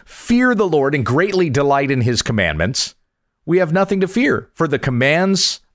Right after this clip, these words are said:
of the king are the commands of a king who is sovereign over all, who is in control, has never been shocked off of his throne. He himself is not concerned of the things that are happening, for everything is going according to the counsel of his will. Therefore,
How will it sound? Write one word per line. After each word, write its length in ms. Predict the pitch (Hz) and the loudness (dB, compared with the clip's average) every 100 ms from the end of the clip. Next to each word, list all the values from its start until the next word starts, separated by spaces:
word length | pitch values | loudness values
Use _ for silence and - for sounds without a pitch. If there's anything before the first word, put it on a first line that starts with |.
| - | -2
of 200 | 147 123 | -2 -2
the 80 | |
king 580 | 123 - 220 120 92 156 - _ _ - | -4 -2 0 0 0 -2 -4 _ _ -4
are 140 | 139 | -2
the 80 | 131 | 0
commands 400 | 139 135 160 175 | 0 0 2 0
of 80 | 156 | -2
a 60 | |
king 420 | 139 - 165 160 151 _ _ | -2 -2 0 0 -2 _ _
who 300 | - 175 175 | 0 0 2
is 280 | 160 156 - | 0 2 0
sovereign 440 | - 208 214 175 | 0 0 2 2
over 300 | 160 165 175 | 2 2 2
all, 260 | 190 208 104 | 2 2 0
who 180 | 156 160 | 0 0
is 140 | 117 | 2
in 160 | 170 214 | 0 0
control, 540 | 185 - 139 120 151 - | 0 0 0 0 -2 -4
has 200 | 160 151 | -2 0
never 260 | 139 185 226 | 0 2 2
been 160 | 190 151 | 0 0
shocked 400 | - 151 123 151 | 0 0 0 0
off 200 | 127 113 | 0 0
of 80 | |
his 220 | 104 101 - | -2 -2 -2
throne. 440 | 107 95 80 139 - - - - | 0 0 0 -2 -4 -14 -20 -2
He 200 | 180 196 | 2 2
himself 540 | 190 151 - 190 226 | 2 0 0 0 0
is 160 | 202 127 | 0 0
not 240 | 143 135 | 0 0
concerned 580 | 135 120 - 131 139 170 | -2 -2 -2 0 2 0
of 120 | 120 | 0
the 100 | 120 | -4
things 400 | - 147 143 131 | -2 -2 0 0
that 160 | 139 131 | 0 0
are 200 | 120 104 | 0 0
happening, 440 | 107 95 113 160 | -2 -2 0 0
for 180 | 156 135 | -2 0
everything 460 | 127 131 135 165 | 0 0 0 -2
is 380 | 175 135 123 143 | -2 0 0 0
going 280 | - 113 147 - | -2 -2 -2 -4
according 380 | 143 113 107 | -2 -2 0
to 60 | 131 | -2
the 80 | 127 | -2
counsel 420 | 131 117 117 151 | -4 -2 -2 -2
of 100 | 160 | -2
his 180 | 185 165 | -2 0
will. 280 | 226 247 135 | 0 0 0
Therefore, 520 | - 156 196 208 | 0 0 0 0